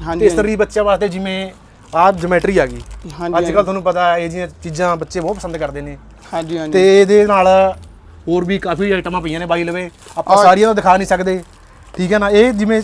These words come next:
Speaker 2: ਇਹ ਲਾ ਲਓ ਛੋਟੀ ਜੀ,
Speaker 1: ਹਾਂਜੀ,
Speaker 2: ਇਹ ਕਿੰਨੇ ਕੁ
Speaker 1: ਹਾਂਜੀ।
Speaker 2: ਪੈਸਿਆਂ ਦੀ ਹੈ ਇਹ?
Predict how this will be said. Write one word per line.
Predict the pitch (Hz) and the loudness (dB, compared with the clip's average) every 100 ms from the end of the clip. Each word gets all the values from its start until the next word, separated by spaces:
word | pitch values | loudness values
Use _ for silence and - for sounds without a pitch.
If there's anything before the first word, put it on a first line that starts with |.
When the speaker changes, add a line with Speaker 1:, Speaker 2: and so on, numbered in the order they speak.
| - - - - | -6 -20 -20 -8
Speaker 2:
ਇਹ | 180 | 2
ਲਾ | 226 170 | 6 6
ਲਓ | |
ਛੋਟੀ | 151 156 170 | 4 -4 -6
ਜੀ, | 175 151 - - - | -6 -10 -14 -20 -8
Speaker 1:
ਹਾਂਜੀ, | 185 214 | -2 0
Speaker 2:
ਇਹ | |
ਕਿੰਨੇ | 226 220 | 2 0
ਕੁ | 202 | -2
Speaker 1:
ਹਾਂਜੀ। | |
Speaker 2:
ਪੈਸਿਆਂ | 170 185 | -6 -8
ਦੀ | 165 151 | -8 -8
ਹੈ | |
ਇਹ? | 131 | -10